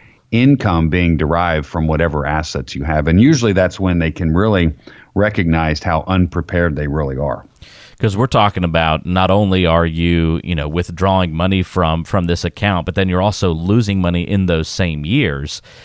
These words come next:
Speaker 2: It's as if you're taking out a lot more from that account, and now it's not being left in there to regrow when the market eventually rebounds. It's, it's kinda like, uh,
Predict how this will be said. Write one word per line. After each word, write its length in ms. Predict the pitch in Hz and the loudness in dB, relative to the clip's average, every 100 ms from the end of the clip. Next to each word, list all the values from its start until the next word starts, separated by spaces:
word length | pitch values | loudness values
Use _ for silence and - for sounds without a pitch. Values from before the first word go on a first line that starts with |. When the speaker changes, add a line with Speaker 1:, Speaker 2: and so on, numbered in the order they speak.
| - - | -20 -4
Speaker 2:
It's 220 | 107 - | -2 0
as 180 | 98 95 | 0 2
if 160 | 131 | 0
you're 100 | 95 | -2
taking 380 | - 107 107 87 | -2 -4 -2 -2
out 240 | 82 110 87 | 2 2 2
a 40 | |
lot 260 | 87 87 85 | 0 0 0
more 180 | 98 | 0
from 200 | 107 90 | 0 0
that 140 | 82 78 | 0 -2
account, 480 | - 101 104 78 90 | -4 -2 0 0 -2
and 140 | 85 | -2
now 240 | 90 92 92 64 - | 0 0 -2 -6 -12
it's 200 | 98 - | -8 -2
not 160 | 104 90 | -2 0
being 140 | 90 | 0
left 260 | 92 87 101 | 0 0 0
in 120 | 110 | 2
there 160 | 87 | 2
to 100 | 82 | 2
regrow 920 | 85 87 95 82 85 107 135 - 82 - - - - | 0 0 -2 -2 0 2 2 0 -8 -10 -20 -16 -2
when 160 | 95 | 0
the 60 | 95 | 2
market 340 | 95 95 92 | 2 2 0
eventually 480 | 82 92 - 85 78 | 0 0 -2 -4 -4
rebounds. 680 | 90 156 - - - - - _ - | -4 -4 -6 -10 -16 -18 -20 _ -10
It's, 300 | 78 82 - | -10 -6 -4
it's 140 | 98 | -2
kinda 200 | - 127 | 0 2
like, 240 | 98 95 64 | 2 0 -4
uh, 220 | 65 | -6